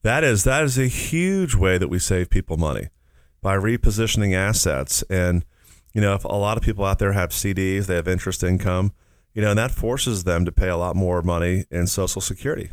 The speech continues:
as far as taxation. You can go from fifty up to eighty-five percent. You know, we repositioned a client about, uh, two weeks ago, and we saved them over five thousand dollars in their taxes.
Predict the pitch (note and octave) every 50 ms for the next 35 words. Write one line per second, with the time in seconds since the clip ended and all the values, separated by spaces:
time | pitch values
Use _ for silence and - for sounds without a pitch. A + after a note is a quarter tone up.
0 | - - - F2 - - E2+ E2+ F2 F2 - - - E2+ F2 - - G#2+ A#2+ C3+
1 | - - D2+ E2 E2+ E2 F2 E2 C#2+ - D#2+ E2 D#2+ - - F#2+ - - F2+ E2+
2 | E2 - - - C#2 D#2 E2 E2+ - E2+ D#2+ D#2+ D#2+ - - E2 - - A2 B2
3 | C3 C3 - _ _ _ _ _ _ _ _ _ _ _ _ _ _ - G#2 G#2
4 | G2 F#2+ F2+ G#2 A2+ A2 G#2 G#2+ G#2 - G2+ F2+ F#2 G#2 G2+ - - G2+ F#2+ F#2+
5 | F#2 F#2 - - G2 - - - G2 F#2+ F#2+ G2 F#2 F2 E2 F2+ F2 E2+ D#2+ -
6 | - - - F2+ E2+ D#2+ - - A2+ G#2 G2+ G2+ G2+ - - F#2 E2 E2 D2+ D2+
7 | E2 F#2 - - _ _ _ _ _ _ _ _ _ _ - F#2 F#2 G2 F#2+ -
8 | - F#2+ F#2+ F#2 F#2 F#2 F2 E2+ E2+ E2+ - - F2 E2+ F2 F2 - - E2+ E2
9 | E2+ - F2 E2 D#2+ D#2 D#2 D#2+ D#2+ D#2+ D#2+ D#2+ D#2+ - - E2+ E2 F#2 - -
10 | - B1 - -